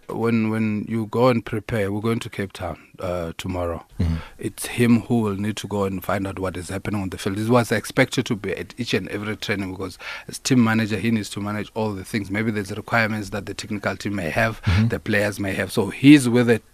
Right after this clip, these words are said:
Speaker 1: He's with the players and the technical team, and he does administration of their requirements. That's why then from the training ground, he'll be required then to go to the office and go do preparations of all those things that are required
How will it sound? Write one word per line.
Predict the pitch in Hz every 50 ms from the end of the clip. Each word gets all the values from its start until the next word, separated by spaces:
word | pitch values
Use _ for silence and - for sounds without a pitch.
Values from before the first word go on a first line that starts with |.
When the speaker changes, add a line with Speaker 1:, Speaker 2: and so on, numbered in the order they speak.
| - - - - - - -
Speaker 1:
He's | - - 156 165 165 160 143 131 123 - - - - - - - - -
with | 113 123 131 120 110
the | 113 107 95
players | - - - 135 135 135 135 135 147 - - - - - -
and | 110 110
the | 107
technical | - - 123 - - 120 - - 117 110
team, | - - 101 -
and | - 120 117 104
he | 117 127
does | 120 - 113 113 113 101 -
administration | 120 117 101 107 104 104 107 - - - 120 117 - - 120 104 - -
of | 131 131 113 -
their | - 101 92 92 90
requirements. | 90 87 - 95 87 87 82 82 76 - - - - - _ -
That's | - 104 - - -
why | 131 120 117
then | 95 107 110 113 110
from | - 113 104 104
the | 98
training | 95 - 117 117 117 117
ground, | 98 104 101 104 107 98
he'll | 101 95
be | 98 98
required | 98 95 95 - - 113 110 101 90
then | 92 98 98 98
to | - 95
go | 85 101
to | 98 - 107
the | 90 95 -
office | - 107 - - 107 98 - - - - - - - -
and | - 98
go | 104 113 107
do | 95 - 120 123 127
preparations | 127 - 127 123 - - 101 92 92 95 - - 101 104 104
of | 101 95 -
all | - 120 117 110
those | 95 98 104 -
things | - - 104 98 87
that | - 90 90 - 82
are | 90 87
required | - 90 90 - - 107 107 104 101 98 -